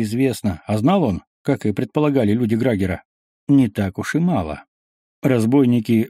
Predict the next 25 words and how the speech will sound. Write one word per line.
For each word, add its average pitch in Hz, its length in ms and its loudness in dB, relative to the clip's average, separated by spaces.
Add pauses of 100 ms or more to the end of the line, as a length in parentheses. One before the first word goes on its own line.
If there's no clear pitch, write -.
удовлетворённо 120 760 2
переглянулись. 113 680 0 (380)
Они 143 300 2
свои 117 260 -2
роли 120 220 0
сыграли 110 420 -2
безупречно. 101 680 -4 (420)
Старший 165 440 0
вывел 143 440 2
из-за 120 260 0
кустов 131 420 -2
коня 143 340 0
и, 127 300 0 (320)
отдав 127 420 -2
пару 127 220 0
кратких 110 400 -4
распоряжений, 131 800 0
исчез. - 520 -6 (460)
Захваченную 120 680 0
шифровку 127 580 -2
давно 139 380 2
ждали 113 340 0
в 104 60 -2
Дроздиных 113 520 -2
выселках. 113 640 -4